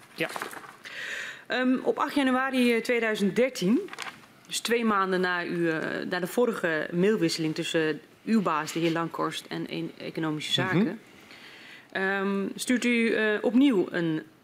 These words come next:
Speaker 2: analyse, een gevoeligheidsanalyse. Maar dan stuurt u het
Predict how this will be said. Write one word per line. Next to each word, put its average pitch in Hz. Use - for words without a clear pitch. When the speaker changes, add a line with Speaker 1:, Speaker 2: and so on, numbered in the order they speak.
Speaker 2:
analyse, 165
een -
gevoeligheidsanalyse. 156
Maar 175
dan 185
stuurt 190
u 180
het 175